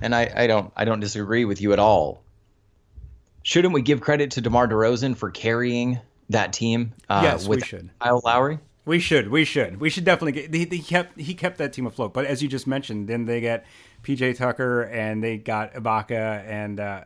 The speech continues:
Speaker 2: I mean, they have a good team around him. It's not, he didn't do it on his own, and he struggled a little bit for a minute there when, when Lowry went out.
Speaker 1: He, he did, but we should give him credit. And also, you're integrating new parts. It doesn't make your team automatically better just because you add them.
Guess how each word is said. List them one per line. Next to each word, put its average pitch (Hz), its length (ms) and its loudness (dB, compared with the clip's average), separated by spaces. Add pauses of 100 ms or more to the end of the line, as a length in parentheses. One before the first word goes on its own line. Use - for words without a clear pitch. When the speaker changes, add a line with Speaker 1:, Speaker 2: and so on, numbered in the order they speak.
Speaker 2:
I 165 80 -4
mean, 208 140 0
they 165 200 4
have 151 200 0
a 135 40 0
good 127 220 -2
team 131 200 -6
around 104 380 -6
him. 95 160 -12
It's 107 180 -12
not, 113 140 -10
he 139 120 -8
didn't 147 180 -2
do 131 160 -2
it 113 60 -2
on 104 140 -6
his 95 160 -12
own, 92 320 -10 (380)
and 160 160 2
he 247 100 4
struggled 320 400 0
a 208 40 2
little 165 260 2
bit 135 360 -4
for 165 160 -4
a - 20 0
minute 127 240 0
there 127 280 -4 (100)
when, 120 500 -6
when 113 220 -8
Lowry 107 300 -6
went 98 160 -8
out. 95 180 -14 (600)
Speaker 1:
He, 165 220 0
he 196 220 2
did, 143 380 4
but 175 260 2
we 180 160 -2
should 170 240 -4
give 190 180 4
him 196 100 0
credit. 131 280 2
And 165 100 -2
also, 214 240 4
you're 208 240 6
integrating 180 560 0
new 170 140 2
parts. 190 300 2
It 123 80 -2
doesn't 151 220 0
make 143 180 0
your 135 100 0
team 131 220 4
automatically 110 600 2
better 113 360 2
just 98 240 -6
because 101 280 0
you 92 160 0
add 113 340 0
them. 71 280 -6